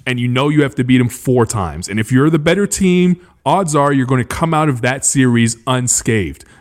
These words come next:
The Bucks know that they're gonna play them Orlando Magic. They know they have a seven-day window or seven-game window that they could mess up in. Whereas in your format, in the format that i-, is, is potentially being put out there with this twenty-team tournament,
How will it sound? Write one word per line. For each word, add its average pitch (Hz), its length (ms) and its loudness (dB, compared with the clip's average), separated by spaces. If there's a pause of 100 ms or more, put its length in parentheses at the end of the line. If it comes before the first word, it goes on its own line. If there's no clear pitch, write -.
(160)
The 92 120 -2
Bucks 131 340 0
know 160 180 2
that 170 80 2
they're 151 120 2
gonna 143 120 0
play 147 180 0
them 135 220 0
Orlando 131 380 2
Magic. 156 420 0 (260)
They 123 160 2
know 170 200 2
they 160 160 4
have 139 360 -2 (220)
a 113 60 -6
seven-day 165 560 2
window 131 380 2
or 120 120 2
seven-game 135 520 0
window 117 280 2
that 117 160 0
they 127 140 0
could 123 300 -2 (240)
mess 123 360 0
up 110 180 -2
in. 67 140 -10 (160)
Whereas 127 320 2
in 117 100 -2
your 170 240 6
format, 151 560 0
in 139 80 -2
the - 80 -2
format 180 460 0
that 151 260 0 (260)
i-, - 40 -2
is, 131 480 0
is 120 160 -2
potentially - 800 -2
being 151 200 0
put 156 160 -2
out 160 200 0
there 143 100 2
with 131 120 -2
this 127 120 -4
twenty-team 151 440 0
tournament, 165 440 2